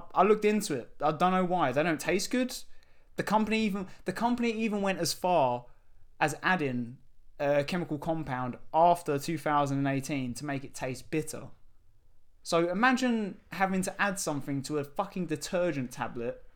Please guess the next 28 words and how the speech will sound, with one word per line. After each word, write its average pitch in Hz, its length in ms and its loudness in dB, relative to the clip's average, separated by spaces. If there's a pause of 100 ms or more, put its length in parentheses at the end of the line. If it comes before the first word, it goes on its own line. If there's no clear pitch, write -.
to - 80 -10
make 156 180 0
it - 100 -6
taste 139 340 -4
worse, 175 720 2
so 143 200 -2
people 151 420 0
will 127 120 -4
stop 135 300 -2
eating 127 240 -4
it. 107 160 -12
That, 139 200 -2
by 139 140 0
people, 139 300 -4
I 131 60 0
mean 123 300 -4 (280)
stupid - 460 -4
fucking 123 380 -4
teenagers. 113 720 -10 (840)
And, 196 160 4
uh, 226 300 8
yeah, 180 320 2
so 156 180 -2
the 151 60 0
Tide 220 340 2
Pod 135 160 -2
Challenge. 127 400 0
But 147 200 0